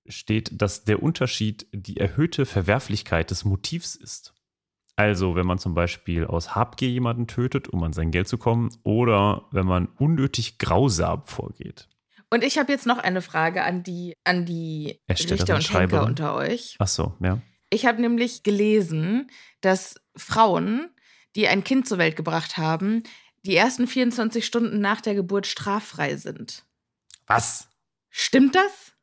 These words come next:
Speaker 1: Das hört sich, was? Nein.
Speaker 2: Das hört sich
Speaker 1: Warum?
Speaker 2: ultimativ falsch an.
Speaker 1: Hä, das, ach, so Quatsch. Das würde ich nicht, nein, das, das glaube ich nicht.
Speaker 2: Aber das würde mich sehr beeindrucken.
Speaker 1: I doubt it.
Speaker 2: I doubt it.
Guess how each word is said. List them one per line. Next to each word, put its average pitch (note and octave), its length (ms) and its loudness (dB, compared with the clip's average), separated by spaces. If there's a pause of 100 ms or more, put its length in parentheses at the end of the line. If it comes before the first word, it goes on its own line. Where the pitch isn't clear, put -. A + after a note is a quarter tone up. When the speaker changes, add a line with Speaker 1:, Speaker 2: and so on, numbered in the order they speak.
(220)
Speaker 1:
Das - 240 -4
hört C#2+ 120 -8
sich, - 300 -6
was? - 360 -2
Nein. F2+ 420 -4 (380)
Speaker 2:
Das B3 180 4
hört - 180 6
sich D#4+ 80 4
Speaker 1:
Warum? - 140 6
Speaker 2:
ultimativ D4+ 520 2
falsch B3 380 4
an. F3+ 380 -4 (240)
Speaker 1:
Hä, F#2+ 360 2
das, G2 180 0 (160)
ach, E2+ 180 -8
so - 160 -8
Quatsch. - 420 -6 (640)
Das G2 220 0
würde F#2 160 -2
ich E2 40 -4
nicht, E2+ 300 -6
nein, - 220 -6
das, - 240 -16
das - 180 -4
glaube - 220 -10
ich - 60 -16
nicht. - 220 -20 (440)
Speaker 2:
Aber G3 200 4
das G#3 140 -2
würde A#3+ 120 0
mich B3 160 0
sehr G#3+ 120 0
beeindrucken. F3 720 -4
Speaker 1:
I A2 100 4
doubt F#2 300 2
it. - 200 -4 (800)
Speaker 2:
I F#3 100 4 (140)
doubt C4 380 8
it. A3+ 460 6